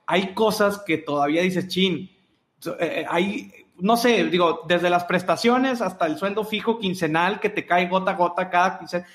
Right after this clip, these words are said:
son cosas que cuando estás como empleado, como que no las aprecias tanto porque dices que ya forman parte de, pero como que bien dice, no, no sabes lo que tienes hasta que lo pierdes. Entonces,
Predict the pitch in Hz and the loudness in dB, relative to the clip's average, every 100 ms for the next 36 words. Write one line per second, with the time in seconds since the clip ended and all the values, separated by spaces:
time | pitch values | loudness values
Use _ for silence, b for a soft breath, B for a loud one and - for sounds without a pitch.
0 | B - 185 202 - 208 214 226 226 - | B -2 -2 0 0 0 2 0 0 -2
1 | 170 160 - - 160 160 - 254 254 240 | 2 2 -2 -4 -2 -2 -2 -2 2 0
2 | 196 208 226 254 B B B 165 165 180 | 2 2 2 0 B B B -4 -2 2
3 | 180 208 247 269 240 - 208 208 240 233 | 4 4 4 4 2 0 -2 0 0 0
4 | 208 233 226 202 185 214 - - - 156 | -2 -2 -4 -2 -2 0 -4 -8 -6 0
5 | 180 180 196 208 202 190 185 185 208 - | 0 0 -2 -2 0 0 0 0 0 -4
6 | - 175 165 175 160 180 196 208 202 160 | -2 0 0 0 -2 0 0 2 0 2
7 | 170 196 202 214 220 214 180 185 202 202 | 2 2 2 2 2 0 -2 -2 -4 -2
8 | 190 165 156 139 185 175 143 139 139 180 | -4 -2 -2 -2 0 0 0 -2 -2 -2
9 | 180 - 240 - | 0 0 0 -2